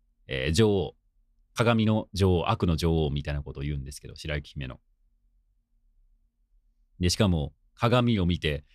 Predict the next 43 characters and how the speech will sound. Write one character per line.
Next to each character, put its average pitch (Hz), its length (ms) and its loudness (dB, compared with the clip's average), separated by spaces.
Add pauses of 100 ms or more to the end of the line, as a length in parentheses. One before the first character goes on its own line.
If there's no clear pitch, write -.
キ 185 160 4
ュ 156 80 6
ー - 40 2
ト 110 100 2
で 80 160 0
強 135 320 2
く 90 160 0
大 147 340 2
胆 135 240 4
不 - 160 -8
敵」 110 400 2
と - 100 -20
か。 - 160 -20 (1300)
そ 170 140 2
も 160 80 4
そ 117 100 2
も、 85 240 2 (480)
歌 180 240 4
の 175 140 2
一 160 180 0
番 165 160 4
最 156 140 4
初 143 100 0
の 143 60 4
歌 139 160 0
詞 90 120 -4
が、 71 220 -2
「鏡 165 420 2
さ 107 220 0
え 71 160 -4 (460)
私 131 400 4
に 127 120 6
見 123 140 2
と 117 180 6
れ 110 140 4
る。 98 200 -2 (1080)
な 202 240 6
ん 196 80 2
て 120 160 4
ハ 107 180 4
ン 101 80 4
サ 87 160 -2
ム。 73 160 -6